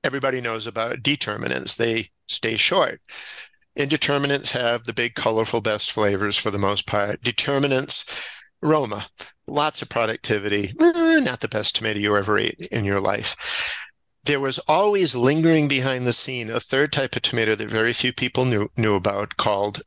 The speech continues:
dwarf tomatoes, and it's a separate genetic class. And seed catalogs mess this up all the time. They'll say, "Well, is your dwarf determinate or indeterminate?" I'm like, "It's dwarf." It behaves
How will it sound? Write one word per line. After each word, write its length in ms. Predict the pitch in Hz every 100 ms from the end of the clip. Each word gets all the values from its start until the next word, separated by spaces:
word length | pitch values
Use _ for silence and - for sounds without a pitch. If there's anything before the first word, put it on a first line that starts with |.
| 117
dwarf 300 | 139 185 -
tomatoes, 640 | - 113 110 110 104 - -
and 120 | 131
it's 200 | 127 -
a 80 | 123
separate 520 | - - 160 170 -
genetic 380 | - 123 110 113
class. 460 | - 113 107 104 -
And 260 | 120 110 - - - - - _
seed 260 | - 185 196
catalogs 480 | 185 156 127 117 -
mess 240 | 110 110
this 200 | 110 -
up 140 | 104 -
all 100 | 95
the 100 | -
time. 320 | - 131 104
They'll 160 | 107
say, 220 | 107 117 110
"Well, 240 | 139 139
is 140 | 131 131
your 120 | 120
dwarf 440 | 117 135 165 -
determinate 560 | 143 - 143 127 123 -
or 120 | 113
indeterminate?" 600 | 143 156 - 101 101 104
I'm 100 | 113
like, 300 | 107 110 - _ -
"It's 140 | 139
dwarf." 480 | - 165 151 - - - - - -
It 260 | 147 135 - - - - - _ -
behaves 1000 | 139 - 131 190 180 143 123 123 151 -